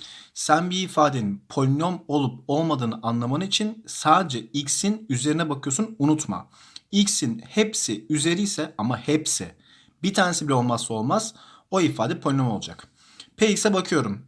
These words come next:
X'e gittim. Üssüne dört. Doğal sayı. O zaman polinom. Bitti. Q x'e geldim.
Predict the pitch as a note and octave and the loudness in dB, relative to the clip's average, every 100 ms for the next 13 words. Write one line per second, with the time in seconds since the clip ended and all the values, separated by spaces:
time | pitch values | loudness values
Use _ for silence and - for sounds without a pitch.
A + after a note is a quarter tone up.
0 | - F#3 - G3+ F3 - - G#3+ - E3+ | -6 -2 0 0 0 -4 -6 -6 -6 -2
1 | F3 - G3+ G3+ G#3+ - _ _ - C3 | 0 4 4 2 -2 -10 _ _ 2 4
2 | - - C#3+ D3+ C3+ G#2+ G2 D#3 C3+ C3+ | 2 -2 4 4 4 0 -6 -2 2 2
3 | C#3 A#2+ G#2 F#2+ B2+ C3 F2 - _ _ | 2 -2 -2 -4 -4 -6 -10 -14 _ _
4 | _ - - - - A3 G#3 G#3+ G#3 F#3 | _ -20 -18 -18 -4 0 2 2 4 4
5 | E3 A#2+ - | 2 -2 -10